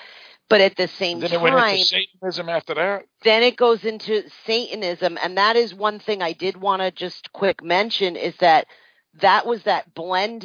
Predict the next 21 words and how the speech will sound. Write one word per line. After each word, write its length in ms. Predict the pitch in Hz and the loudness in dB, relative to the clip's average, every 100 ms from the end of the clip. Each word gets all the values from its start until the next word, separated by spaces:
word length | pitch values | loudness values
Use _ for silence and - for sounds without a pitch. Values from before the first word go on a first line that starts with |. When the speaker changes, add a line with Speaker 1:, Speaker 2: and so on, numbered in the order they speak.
| 185 | -4
Speaker 1:
that 100 | 170 | -2
I 140 | 139 | -2
was 200 | 143 - | -4 -12
talking 460 | - 160 127 - 120 | -8 -2 -2 -4 -14
about. 340 | 107 98 85 - - - - _ _ | -4 -2 -2 -6 -20 -20 -20 _ _
I'm 240 | 185 196 196 | 0 0 0
watching 560 | 180 190 233 - 247 | 2 4 2 -4 -12
this 180 | 196 180 - | -8 -10 -8
and 80 | 175 | -12
I'm 80 | |
going, 480 | 180 190 175 165 160 _ _ _ - | -8 -6 -4 -6 -10 _ _ _ -2
"That's 380 | 190 254 - 233 | -2 -2 -6 -6
really 180 | 202 | -4
interesting." 720 | 175 196 214 233 - 165 120 113 165 | -6 -10 -12 -14 -10 -8 -8 -8 2
Like, 420 | 180 170 - _ _ _ _ _ | 4 4 0 _ _ _ _ _
because 180 | 190 196 | -4 -2
at 120 | 196 | 0
that 200 | 214 220 | 4 2
point 220 | 220 262 | 2 -4
in 40 | |
the 40 | 226 | -2